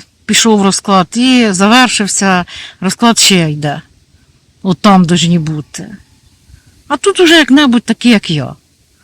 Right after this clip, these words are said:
Довольні, недовольні, там, задоволена життям, незадоволена, скандальна баба чи не скандальна. То, значить, ви не бачили скандальних баб в житті своїй. І все.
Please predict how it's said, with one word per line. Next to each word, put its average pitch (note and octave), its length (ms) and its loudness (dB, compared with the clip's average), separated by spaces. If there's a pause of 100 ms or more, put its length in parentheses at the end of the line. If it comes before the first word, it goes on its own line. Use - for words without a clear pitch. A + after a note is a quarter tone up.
(480)
Довольні, B3 580 4
недовольні, G#3 1040 0 (200)
там, E3+ 280 -4
задоволена G#3+ 760 2
життям, G3 400 0
незадоволена, F3+ 800 -2 (320)
скандальна G#3 640 2
баба F#3 360 0
чи F#3+ 140 -4
не F#3 100 2
скандальна. G#3 800 0 (380)
То, B3+ 120 -2
значить, D4+ 240 2
ви D4 60 4
не C#4 120 6
бачили A#3 380 0
скандальних G#3+ 560 2
баб D#3 320 -6 (1080)
в F3 60 -2
житті E3 380 2
своїй. E3 640 -6 (2500)
І C4+ 100 -6
все. C#4+ 360 -8